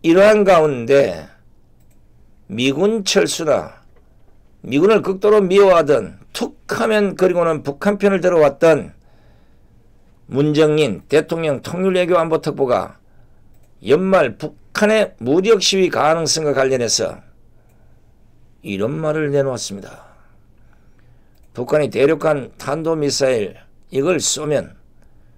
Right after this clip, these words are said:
트럼프 미국 대통령의 군사적 행동도 배제 못한다." 이렇게 우려를 한 겁니다. 어, 이거 문정인이 웬일입니까?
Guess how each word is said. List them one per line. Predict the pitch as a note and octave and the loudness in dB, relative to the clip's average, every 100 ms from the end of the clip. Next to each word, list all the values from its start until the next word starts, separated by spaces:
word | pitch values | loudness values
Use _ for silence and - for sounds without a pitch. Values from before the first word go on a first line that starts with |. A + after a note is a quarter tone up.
| - - _ | -20 -20 _
트럼프 | - C#3 D3 D3+ | -8 -6 -2 -2
미국 | B2 C#3+ B2 | 0 0 2
대통령의 | C#3 C#3 C#3+ B2+ B2 A2 | 2 0 -4 -4 -4 -4
군사적 | E3 E3 E3+ E3 | -4 -2 -4 -4
행동도 | D#3+ D#3+ D3+ D3 - | -4 -4 -2 -2 -2
배제 | A2+ B2+ C#3+ | -4 0 -2
못한다." | F#2+ F2+ C#3+ - F#3+ F#3 G#2+ - - | -2 -6 -6 -4 -4 -4 -6 -8 -12
이렇게 | A#2+ F3 G3+ | -10 -6 -2
우려를 | G#3 C#3 D3 F#3 A3 | -2 -4 -4 -2 -2
한 | - | -4
겁니다. | - F2 - - | -8 -12 -12 -6
어, | |
이거 | D#3 G3+ | -4 -2
문정인이 | D#3+ D3+ D3+ D#3+ D#3 D#3 | -2 -4 -2 -4 -2 -4
웬일입니까? | E3+ E3 D#3+ D3+ D3+ - A2+ - - | -4 -4 -4 -6 -8 -12 -14 -16 -20